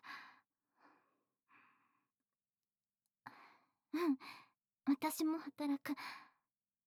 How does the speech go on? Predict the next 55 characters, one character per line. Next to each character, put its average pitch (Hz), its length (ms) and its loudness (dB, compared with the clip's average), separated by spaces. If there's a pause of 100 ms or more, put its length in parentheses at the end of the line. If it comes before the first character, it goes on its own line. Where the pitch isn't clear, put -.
(1300)
無 311 120 4
理 508 60 2 (160)
な 269 100 2
ん 240 40 -8
か 247 140 -4
し - 180 -4
な 294 160 4
い 302 100 2
よ。 233 120 -6 (840)
一 - 300 -2
緒 262 40 6
に、 262 200 4 (800)
ず 240 80 -2
っ 233 40 -12
と 320 200 0
ず 330 100 -6
っ 302 40 -8
と 311 220 0
一 285 100 6
緒 - 180 4
に 311 220 8
生 - 120 -10
き - 20 -20
て 269 120 -6
く。 - 180 -14 (920)
そ - 140 0
の 381 120 6
た 440 140 2 (180)
め 320 60 2
な 269 120 6
ら、 - 40 -6 (540)
何 269 260 10
に 277 80 12
も 277 160 8
苦 - 140 -8
痛 277 200 6
な 277 120 10
ん 285 60 6
か - 140 -4
な 254 140 4
い 233 100 0
よ。 302 80 0 (1040)
ど 330 160 6
ん 349 80 6
な 247 120 4
ボ - 160 -10
ロ 214 120 -2
ボ 233 140 -2
ロ 226 160 0
ア 214 60 -4
パ 240 180 0
ー 240 40 2
ト 214 140 -10
で 185 120 -10
も、 185 160 -8